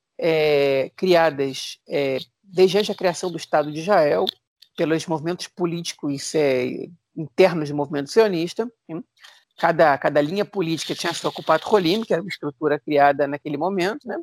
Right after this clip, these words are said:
A primeira foi a Clalit, que até hoje é a maior de Israel, e que, enfim, que eram responsáveis por prestar serviço médico pra população judaica que vivia na Palestina antes do Estado e que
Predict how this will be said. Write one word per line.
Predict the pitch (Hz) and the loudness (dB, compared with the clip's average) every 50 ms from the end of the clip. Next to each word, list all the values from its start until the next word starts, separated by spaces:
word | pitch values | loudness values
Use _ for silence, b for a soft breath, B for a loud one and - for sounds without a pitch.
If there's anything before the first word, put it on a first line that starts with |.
| - _ - | -12 _ -6
A | - - | -6 -6
primeira | - - 151 147 147 143 143 | -6 -4 -2 0 0 0 2
foi | - 156 147 | 0 -2 -2
a | |
Clalit, | - - 170 156 156 165 214 277 - _ | 2 2 4 4 4 2 0 -2 -2 _
que | - 156 | -6 -6
até | - - 139 | -4 -2 0
hoje | 135 147 147 | 0 0 -2
é | 151 | -2
a | 131 | -2
maior | 139 143 147 | 0 0 -2
de | 151 165 170 | -2 -4 -4
Israel, | 196 202 185 170 170 196 214 - _ _ _ _ - | 0 2 2 4 2 2 -2 -6 _ _ _ _ -8
e | 254 240 226 208 | -8 -6 -6 -8
que, | - - - - 190 196 196 208 214 | -10 -10 -6 -2 0 0 2 2 0
enfim, | 240 214 - 196 156 143 139 - - - - - - _ B B B B _ _ - - _ _ _ - | 0 0 0 0 0 0 -2 -6 -12 -14 -14 -16 -18 _ B B B B _ _ -14 -14 _ _ _ -6
que | 190 190 185 185 190 196 | -2 0 0 4 6 6
eram | 185 180 190 | 6 6 4
responsáveis | 175 190 185 - - 196 180 - - 190 185 185 196 214 254 247 - - _ _ _ _ - | 2 -2 -4 -4 -6 -6 -6 -2 2 4 4 4 4 2 -2 -6 -6 -10 _ _ _ _ -2
por | 208 214 233 - - - | 0 0 0 -2 -4 -2
prestar | - 233 226 220 - - 202 190 196 - _ _ _ | 0 2 2 2 2 2 2 2 2 0 _ _ _
serviço | - - 233 208 180 208 214 - - 208 | -8 -6 -4 -4 -2 -4 -4 -2 -2 0
médico | 196 175 170 196 185 - - 247 233 - | 2 2 2 0 0 -2 -4 -4 -4 -2
pra | - 226 196 | -2 0 0
população | - 196 - 220 202 196 190 - - 196 190 202 202 175 | 0 2 4 4 4 4 2 0 -2 -2 -2 -2 -2 -4
judaica | 208 233 196 180 170 170 180 180 - - 208 208 _ _ _ _ _ | -4 0 4 4 4 4 4 0 -2 -6 -6 -6 _ _ _ _ _
que | - 214 208 | -4 -2 0
vivia | 202 156 185 185 | 2 2 2 2
na | 180 175 | 2 2
Palestina | - 185 180 180 170 - - 190 185 180 | 2 2 2 0 -2 -4 -4 -4 -4 -4
antes | 165 160 165 - - | -4 -4 -6 -8 -10
do | 190 | -10
Estado | 208 - - - 190 190 220 214 269 - b b b b b b _ - | -10 -2 2 4 6 6 6 4 0 -6 b b b b b b _ -8
e | 226 | -6
que | - - 214 | -4 -4 -4